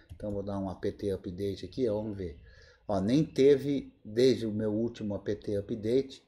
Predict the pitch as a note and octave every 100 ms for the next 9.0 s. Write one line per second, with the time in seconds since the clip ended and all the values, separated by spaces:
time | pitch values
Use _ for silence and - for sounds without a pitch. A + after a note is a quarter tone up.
0 | _ _ - G#2+ C3 C3 C3 B2 A#2+ B2
1 | B2 B2+ A#2 - A#2 A2 B2 - - -
2 | - - A2+ A2+ A#2 A#2 B2 A2+ C3 -
3 | A2+ F#2 E2+ G#2 G2 G#2 A#2+ B2+ B2 A#2
4 | A#2 A#2 A2 G#2+ G2+ G#2 - G#2+ A2 G2+
5 | A#2 A#2 A#2+ A#2+ G#2+ A2 A2 A#2+ G2+ G#2
6 | B2 - C3+ B2 C#3+ C#3 - - F2 G2+
7 | A#2+ - - - - - G2 A2+ A2+ A2
8 | G#2+ G#2 A2+ A#2+ B2 B2+ - A2+ A#2